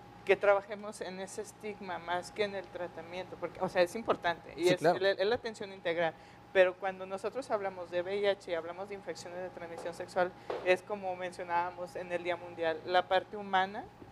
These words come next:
Speaker 1: es lo más importante que nosotros como asociación civil tratamos de que la gente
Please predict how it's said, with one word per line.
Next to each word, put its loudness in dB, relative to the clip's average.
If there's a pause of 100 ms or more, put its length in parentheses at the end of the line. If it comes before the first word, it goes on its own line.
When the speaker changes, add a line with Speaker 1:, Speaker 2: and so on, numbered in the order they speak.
(320)
Speaker 1:
es 4
lo 2
más -2
importante -8
que -10
nosotros -6 (260)
como 4
asociación -4
civil -8 (440)
tratamos 2
de 0
que -8
la -6
gente -10